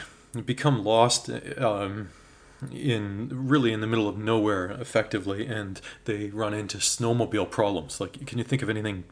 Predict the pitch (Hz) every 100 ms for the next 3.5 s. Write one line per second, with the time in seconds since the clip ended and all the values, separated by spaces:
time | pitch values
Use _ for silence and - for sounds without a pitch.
0 | 143 135 156 131 113 107 101 110 135 120
1 | 98 - - 117 117 107 104 110 104 107
2 | 107 101 104 101 104 107 98 95 95 95
3 | - - - - 101